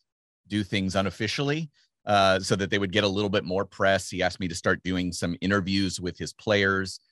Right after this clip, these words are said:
When recruits signed, he asked me to do, like, their first interview, like, a get to know you interview. Um, and yeah, Craig was always really good about, um, that idea of family,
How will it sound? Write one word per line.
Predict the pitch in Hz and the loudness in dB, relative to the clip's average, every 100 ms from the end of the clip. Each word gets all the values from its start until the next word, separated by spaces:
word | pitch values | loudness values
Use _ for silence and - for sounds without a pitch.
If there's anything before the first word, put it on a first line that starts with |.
| _ _ | _ _
When | 95 87 | -6 -4
recruits | 80 - 113 110 - | -4 -4 -2 -2 -4
signed, | - 98 98 104 101 98 - _ | -4 0 0 0 -2 -6 -8 _
he | - 92 | -4 0
asked | 92 107 | 0 0
me | |
to | 90 85 | -4 -2
do, | 92 90 | -2 0
like, | 90 - | -2 0
their | 87 | -4
first | 80 - 98 90 - - | -4 -4 -2 -2 -6 -8
interview, | 101 92 98 90 95 92 | -6 -6 -6 -2 -2 -2
like, | 82 | -4
a | 80 | -4
get | 90 - | -6 -6
to | - | -6
know | 80 87 | -4 -4
you | 90 90 90 | -4 -4 -6
interview. | 92 92 85 90 87 85 - _ _ _ 87 | -4 -4 -4 -4 -4 -8 -12 _ _ _ -4
Um, | 87 85 82 85 80 - | -2 0 -2 -4 -4 0
and | 101 101 87 - _ _ | 0 0 -4 -10 _ _
yeah, | 104 101 95 | -2 0 0
Craig | - 151 | 0 0
was | 175 131 - | 0 -4 2
always | 117 120 95 | 4 4 2
really | 95 104 107 104 | -2 -2 0 -2
good | 87 85 98 92 87 - | -2 -2 2 2 0 -4
about, | 82 87 85 87 - - _ _ _ _ _ _ _ _ _ _ _ | -2 2 4 2 -2 -16 _ _ _ _ _ _ _ _ _ _ _
um, | 92 85 82 | -4 -2 0
that | 82 101 | 2 4
idea | 101 101 101 | 4 4 2
of | 90 | 0
family, | - 90 87 73 78 | -2 -2 -2 -4 -10